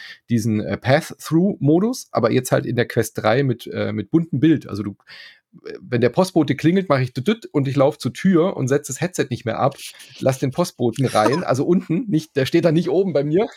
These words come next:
Speaker 2: <laughs> Steht da vor der Tür.
Speaker 1: Ich hab, oder,
Speaker 2: <laughs> Das
Speaker 1: oder, oder der
Speaker 2: ist
Speaker 1: Hund, der Hund maunzt rum, ich so, ah, es ist siebzehn Uhr, ich mach düdüt, setz es nicht mehr ab, lauf in die Küche damit und fütter den Hund.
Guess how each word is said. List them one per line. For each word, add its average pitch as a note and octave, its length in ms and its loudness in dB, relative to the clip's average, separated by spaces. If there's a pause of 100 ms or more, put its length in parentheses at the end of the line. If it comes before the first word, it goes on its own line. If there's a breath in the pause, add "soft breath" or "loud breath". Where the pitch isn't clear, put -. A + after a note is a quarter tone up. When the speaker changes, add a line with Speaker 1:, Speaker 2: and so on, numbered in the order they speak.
(180)
Speaker 2:
<laughs> C4 120 -6
Steht A#3+ 400 0
da B3+ 160 4
vor C4 120 2
der C4 120 2
Tür. C#4 460 -2
Speaker 1:
Ich - 120 0
hab, F3 160 2
oder, E3+ 160 4
Speaker 2:
<laughs> - 80 2
Das E3 120 2
Speaker 1:
oder, F#3 160 2
oder D#3+ 140 2
der D#3+ 100 2
Speaker 2:
ist C#3 80 2
Speaker 1:
Hund, A3+ 260 0
der C#3 140 2
Hund A3 240 -2
maunzt C#3 420 0
rum, F3 160 0
ich C#3 140 -6
so, C#3+ 80 2
ah, C#3 180 4
es D3+ 80 0
ist D3 140 -6
siebzehn C#3+ 320 -4
Uhr, F3 260 2
ich - 160 -4
mach C#3+ 160 0
düdüt, F3+ 440 -2
setz D3+ 220 0
es D3 120 -4
nicht F#3 160 0
mehr G3 160 2
ab, - 140 0
lauf C#3 260 2
in E3 100 -4
die C#3+ 140 -4
Küche F3+ 260 -2
damit B2 300 0
und C3 100 -6
fütter D#3 260 -4
den G#2+ 180 -4
Hund. G#2+ 300 -2